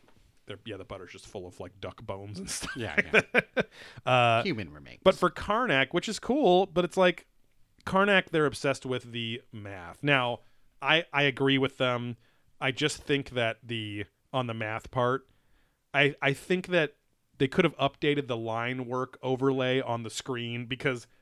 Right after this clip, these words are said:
Speaker 1: the lines, it seemed in some of those view, perspectives like they were forcing a shape into
Speaker 2: Right, right,
Speaker 1: existence.
Speaker 2: right.
Speaker 1: I know that they probably weren't. I'm not, I'm not trying to be nitpicky like that, but there were some circles that definitely looked like they kinda cut the corner of a square
Speaker 2: Went
Speaker 1: and
Speaker 2: a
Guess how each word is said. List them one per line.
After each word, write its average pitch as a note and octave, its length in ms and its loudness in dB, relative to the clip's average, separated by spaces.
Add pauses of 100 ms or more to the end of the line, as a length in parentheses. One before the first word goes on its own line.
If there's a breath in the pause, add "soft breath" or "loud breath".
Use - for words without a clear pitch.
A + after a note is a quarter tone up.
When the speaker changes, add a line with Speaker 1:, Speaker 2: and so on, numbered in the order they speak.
(140)
Speaker 1:
the C#3+ 100 -6
lines, E3 600 -4 (440)
it E3 160 -4
seemed A#3+ 280 -6
in F3 140 -4
some F3 280 0
of D3 140 0
those C3 260 2
view, B2 360 -6
perspectives B2+ 560 -2
like A#2 140 -8
they B2 100 -6
were A2+ 160 -6 (200)
forcing A2 420 -2
a G#2+ 40 -4
shape A2 360 -4
into A2 180 -10
Speaker 2:
Right, G#2 60 -8 (120)
right, G#2+ 100 -4
Speaker 1:
existence. G#2+ 440 -6
Speaker 2:
right. E2+ 100 -10
Speaker 1:
I D#3+ 120 2
know E3 180 2
that D#3 100 -4
they D3+ 100 0
probably C#3 300 0
weren't. A#2 200 -4
I'm A#2 60 -8
not, A#2+ 120 -10
I'm A#2+ 80 -12
not B2 180 -6
trying B2 160 -6
to A#2 40 -6
be A2 120 -10
nitpicky A2 440 -10
like G#2 220 -8
that, F#2+ 260 -12
but G#2+ 200 -6 (360 soft breath)
there E3+ 120 2
were F#3 80 2
some F#3 160 -2
circles D#3 460 0
that C3 100 -2
definitely C3 320 -2
looked B2 240 -4
like A#2+ 320 -2 (360 soft breath)
they B2+ 100 -4
kinda B2+ 220 -2
cut - 300 -4
the C3 80 -4
corner A#2+ 420 -2
of A2 100 -2
a A2+ 60 -4
square G#2+ 400 -6
Speaker 2:
Went G#2+ 100 -4
Speaker 1:
and - 20 -4
Speaker 2:
a - 20 -6